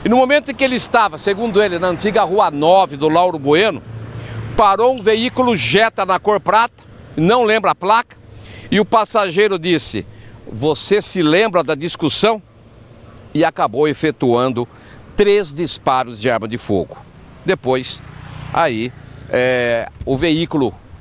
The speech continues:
fugiu e a pessoa baleada também. A polícia busca câmeras de monitoramento aqui da região pra identificar esse veículo Jetta, né? Pegando toda a avenida ali, Manuel Ruz Pérez, enfim, pra tentar chegar aí ao autor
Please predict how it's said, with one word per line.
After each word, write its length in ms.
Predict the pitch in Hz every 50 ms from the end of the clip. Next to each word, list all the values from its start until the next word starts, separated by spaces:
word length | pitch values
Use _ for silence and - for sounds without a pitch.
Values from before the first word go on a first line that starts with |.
| - - - - -
fugiu 480 | - 240 277 233 147 196 247 302 302 - - - - - - - - - - -
e 100 | - 226
a 60 | 226 -
pessoa 340 | - 175 147 - 170 160
baleada 600 | 143 123 160 160 151 131 123 117 120 127 120 139
também. 400 | - - 160 147 117 101 98 82 - - - - - - - - - - - - - -
A 580 | - 175 185 190 190 185 185 180 170 165 156 -
polícia 520 | - 196 202 214 220 202 - - 214 220 190
busca 400 | 147 156 202 202 - - 214 190
câmeras 420 | - - 202 185 185 175 170 139
de 100 | 131 175
monitoramento 640 | 170 180 190 180 170 - 185 165 165 160 165 160 196
aqui 140 | 170 - 208
da 120 | 180 233
região 400 | 214 247 262 226 160 185 226 254
pra 180 | 233 - 254 262
identificar 640 | 247 196 240 240 185 - - 202 151 - 190 190
esse 140 | 175 - 175
veículo 400 | 151 165 170 175 - 196 175 143
Jetta, 400 | 110 - 156 180 202 - - 127
né? 180 | 120 156 185 - - - - - - - -
Pegando 420 | 165 175 151 139 185 196 175 180 165
toda 400 | - 185 185 202 202 170 180 180
a 60 | 175
avenida 540 | 160 131 143 143 131 143 170 180 160 - 139
ali, 340 | 127 117 135 160 175 170 123 110 113 - - - - -
Manuel 440 | 131 165 175 165 156 165 180 180
Ruz 200 | 156 147 151 123
Pérez, 480 | 123 - 175 185 202 208 196 175 143 143
enfim, 400 | 156 151 143 - 190 202 226 220 - - - - - -
pra 140 | - 240 233
tentar 420 | 220 - 233 214 160 - 208 190 180
chegar 480 | - - 208 170 120 143 156 160 156
aí 220 | 156 139 123 135 156
ao 100 | 165 175
autor 600 | 175 180 175 151 117 - - 156 156 170 180